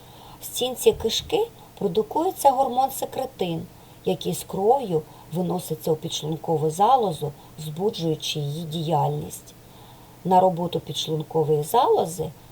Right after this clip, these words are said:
впливають проміжні продукти білкового і жирового обмінів, які потрапили в кров. Підшлунковий сік виділяється протягом трьох-чотирнадцяти годин за добу,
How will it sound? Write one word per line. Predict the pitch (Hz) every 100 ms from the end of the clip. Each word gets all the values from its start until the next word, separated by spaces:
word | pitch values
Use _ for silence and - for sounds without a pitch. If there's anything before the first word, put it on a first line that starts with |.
| -
впливають | - 220 233 294 320
проміжні | - 269 254 269 - 233
продукти | - 165 147 151 - - 160
білкового | 165 165 - 180 151 160 165 -
і | 170
жирового | 180 165 160 170 165 175
обмінів, | - 170 143 147 143 143 - - - -
які | 165 151 160
потрапили | - - 208 220 185 175
в | 139 -
кров. | 165 123 - - - - - - -
Підшлунковий | 147 - 180 175 - 165 139 156
сік | - - - 466 - - - -
виділяється | 170 160 185 180 165 - 160 -
протягом | 180 226 240 190 165 156 - - - -
трьох-чотирнадцяти | 165 202 - 165 170 170 170 151 -
годин | 151 143 139 175 226 262 - - - -
за | 147 214
добу, | 175 180 160 151 147